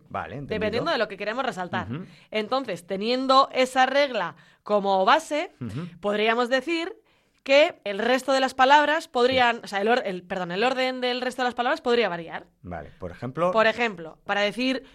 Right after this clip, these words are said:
Speaker 2: "John se ha ido a casa", tenemos en euskera al menos cuatro opciones.
Speaker 1: Joder, toma ya, a ver.
Speaker 2: Toma esa. La primera, John etzera joan da.
Speaker 1: Vale.
Speaker 2: Delante del verbo va etzera. En
Speaker 1: O sea,
Speaker 2: este
Speaker 1: que
Speaker 2: caso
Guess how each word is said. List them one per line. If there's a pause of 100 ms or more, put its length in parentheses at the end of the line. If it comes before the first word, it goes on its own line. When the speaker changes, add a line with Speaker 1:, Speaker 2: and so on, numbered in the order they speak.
(180)
Speaker 2:
"John
se
ha
ido
a
casa",
tenemos
en
euskera
al
menos
cuatro
opciones.
Speaker 1:
Joder,
toma
ya,
a
ver.
Speaker 2:
Toma
esa. (300)
La
primera, (160)
John (260)
etzera
joan
da.
Speaker 1:
Vale. (280)
Speaker 2:
Delante
del
verbo
va
etzera.
En
Speaker 1:
O
sea,
Speaker 2:
este
Speaker 1:
que
Speaker 2:
caso